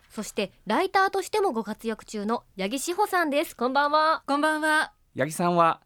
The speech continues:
Speaker 3: 若いうちから不動産投資をされていまして、弊社ワールドアイコーポレーションといいお付き合いをさせていただいております。
Speaker 1: うん。
Speaker 3: 今、若い方も含めて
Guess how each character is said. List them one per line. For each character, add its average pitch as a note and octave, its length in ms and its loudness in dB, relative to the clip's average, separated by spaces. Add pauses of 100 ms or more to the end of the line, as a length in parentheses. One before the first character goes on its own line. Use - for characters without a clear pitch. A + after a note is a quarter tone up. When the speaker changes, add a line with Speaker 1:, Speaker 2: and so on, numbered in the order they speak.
(100)
Speaker 3:
若 A#2+ 240 2
い - 40 6
う F#3+ 80 0
ち - 80 -10
か D3 80 2
ら G#2 300 2
不 - 100 -14
動 E3+ 140 2
産 F3+ 260 2
投 G3+ 180 -2
資 D#3 140 -2
を G#2+ 60 2
さ A#2 160 0
れ A#2 60 -4
て C3 100 0
い A#2+ 60 2
ま A#2 100 4
し - 100 -8
て、 G2 320 -2 (160)
弊 A3 160 2
社 A2+ 320 2
ワ C3 180 2
ー - 40 4
ル E3 60 -2
ド F3+ 80 4
ア F3+ 40 4
イ F3+ 60 -2
コ G3 100 -2
ー F#3+ 40 0
ポ G#3 100 0
レ G3+ 60 2
ー - 20 0
シ E3 100 0
ョ C3 60 4
ン A2 60 -2
と G2 300 0 (180)
い F#3+ 80 -2
い F#3 80 2
お B2+ 60 2
付 - 100 -10
き A3+ 60 0
合 - 20 4
い - 40 4
を C#3 40 2
さ B2+ 120 -2
せ - 60 -6
て A#2+ 100 -2
い A2 60 0
た A#2 80 2
だ A2+ 60 4
い A2 40 0
て A2+ 80 -2
お A2 60 4
り A2 80 2
ま G#2 160 0
す。 - 220 -14 (160)
Speaker 1:
う A#3 40 2
ん。 C#4 360 -2 (160)
Speaker 3:
今、 F#3 420 0 (140)
若 D3+ 240 2
い A#3+ 40 0
方 F3 220 0
も B2+ 80 2
含 C#3 240 0
め A#2+ 60 2
て G2+ 340 -2